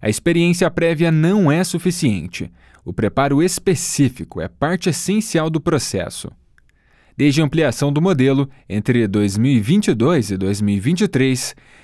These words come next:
a rede estadual intensificou a promoção de circuitos de formação e capacitação voltados aos militares inativos voluntários. A iniciativa reforça que a atuação nas escolas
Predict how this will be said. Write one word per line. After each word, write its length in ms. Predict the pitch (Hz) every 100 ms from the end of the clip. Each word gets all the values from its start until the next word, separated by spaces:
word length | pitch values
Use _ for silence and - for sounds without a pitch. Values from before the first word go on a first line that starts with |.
| -
a 80 | -
rede 240 | 185 202
estadual 500 | 190 208 202 190 196
intensificou 680 | 202 208 196 - 196 - 196
a 60 | 214
promoção 480 | 208 196 135 175
de 120 | 180 175
circuitos 840 | 190 127 - 160 101 101 98 -
de 100 | 110
formação 640 | 110 160 190 175 - 147 156 - _
e 100 | 101
capacitação 1000 | - 185 226 160 131 170 190 123 - 175
voltados 640 | 180 160 - 180 208 202 185
aos 160 | 151
militares 580 | 170 180 131 156 160 151
inativos 640 | 165 156 - 156 151 143
voluntários. 1000 | 113 170 185 156 - 76 80 - - - - _ _ _ - - -
A 80 | -
iniciativa 680 | 95 95 110 - 151 151 110
reforça 600 | 113 - 131 147 123 101
que 80 | 110
a 40 |
atuação 480 | - 151 110 - 185
nas 160 | 143
escolas 600 | 143 170 113 113 113 -